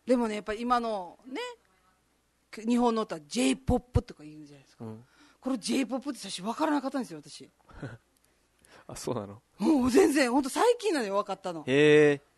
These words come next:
Speaker 1: ほんとに。
Speaker 2: K-ポップもあるよ。
Speaker 1: だから、これK-ポップっていうか、ど-、なんでこのポップっていうのはで、<laughs> Kというのは何、Jというのは何っていうのを、
Speaker 2: うん。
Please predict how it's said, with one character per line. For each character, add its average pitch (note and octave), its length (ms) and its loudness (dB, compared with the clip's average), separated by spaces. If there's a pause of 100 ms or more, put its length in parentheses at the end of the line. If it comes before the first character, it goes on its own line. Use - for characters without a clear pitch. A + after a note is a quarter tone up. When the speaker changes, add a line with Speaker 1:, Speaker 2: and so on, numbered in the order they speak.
Speaker 1:
ほ A3 100 -4
ん G#3+ 60 -4
と G#3 100 -6
に。 F#3+ 220 -6
Speaker 2:
K- A#3+ 240 10
ポ B3 140 8
ッ - 20 -2
プ - 200 4
も G3+ 120 4
あ D#3+ 40 4
る F#2+ 60 -2
よ。 G2 160 -8 (100)
Speaker 1:
だ C4 120 2
か A3 60 -4
ら、 G3+ 60 -4
こ D4+ 120 -4
れ D4 80 2
K- F#4+ 260 4
ポ E4+ 160 0
ッ E4 40 2
プ F#4 160 -4
っ - 20 -2
て C#4 80 -6
い - 20 -2
う F3+ 60 -10
か、 F3 80 -8
ど-、 G3 160 -8
な D4+ 120 4
ん G#4+ 40 4
で C#5 200 -2
こ B3 120 4
の A#3+ 60 2
ポ B3+ 120 4
ッ B3+ 60 4
プ A3+ 160 -6
っ - 20 -2
て G#3 100 -8
い G3 40 0
う - 20 -2
の F3+ 100 -8
は E3+ 100 -8
で、 F3 260 -4 (420)
<laughs> - 480 -10
K F4 140 4 (160)
と E4 60 2
い C#4 80 4
う - 20 -2
の A3+ 80 0
は G3 60 -4
何、 F#3+ 200 -6
J C#4 220 0
と D4 80 -4
い B3 40 0
う - 40 -4
の F#3+ 60 -2
は F3 40 -6
何 F3 200 -4
っ - 20 -12
て - 140 -14
い F3 40 -6
う E3+ 60 -12
の C#4 300 4
を、 - 0 -
Speaker 2:
う - 20 -10
ん。 - 120 -16